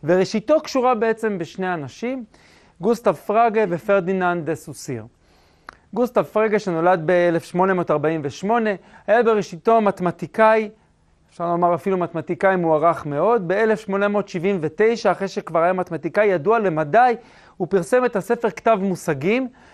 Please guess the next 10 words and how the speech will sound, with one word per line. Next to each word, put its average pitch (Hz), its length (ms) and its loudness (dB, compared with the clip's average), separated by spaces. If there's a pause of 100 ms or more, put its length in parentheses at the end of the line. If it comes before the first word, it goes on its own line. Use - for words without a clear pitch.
(120)
שהוא 220 180 0
בעצם 247 300 2
ספר 254 340 0
היסוד 220 380 0
של 196 120 2
הלוגיקה 190 640 2 (300)
המודרנית, 185 880 2 (340)
תחום 262 200 -2
שבעצם, 208 680 0 (640)
אה, 156 160 0